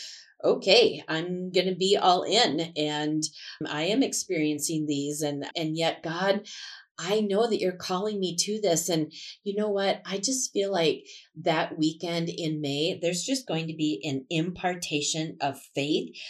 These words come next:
to step into all that the Lord has for each and every one of us. And there is something I am fully convinced with every fiber of my being.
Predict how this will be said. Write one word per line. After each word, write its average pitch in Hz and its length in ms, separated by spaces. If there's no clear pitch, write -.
to 160 140
step 165 440
into 165 560
all 156 540
that 165 160
the 165 80
Lord 156 640
has 143 600
for - 280
each 165 320
and 170 200
every 151 400
one 147 300
of 139 140
us. 120 340
And 165 180
there 196 200
is - 280
something 202 720
I 175 120
am 160 260
fully 202 360
convinced 170 520
with 156 200
every 156 240
fiber 165 560
of 180 100
my 151 260
being. 131 440